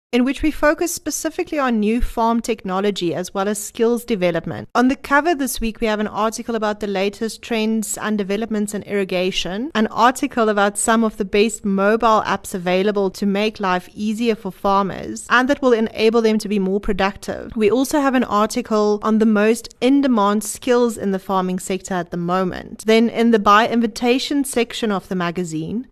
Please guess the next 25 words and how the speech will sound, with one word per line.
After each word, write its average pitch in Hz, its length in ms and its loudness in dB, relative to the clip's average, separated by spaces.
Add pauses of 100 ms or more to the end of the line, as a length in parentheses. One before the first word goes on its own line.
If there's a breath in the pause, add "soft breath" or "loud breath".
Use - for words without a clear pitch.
(420 soft breath)
which 220 180 0
features 254 500 0
a 202 80 4
weekly 226 400 -2
guest 202 480 -2
column, 202 480 2
Professor 226 440 -2
Ruth 214 380 -2
Hall 220 380 2
from 208 260 2
the 196 100 -4
Institute 214 800 -2
for 208 80 -4
Poverty, 233 540 0
Land 185 400 2
and 196 100 2
Agrarian 196 560 2
Studies 180 540 -4
at 175 160 -4
the 190 60 -8
University 190 520 -2
of 196 140 -6
the 185 100 -6
Western 180 400 -4
Cape - 460 -4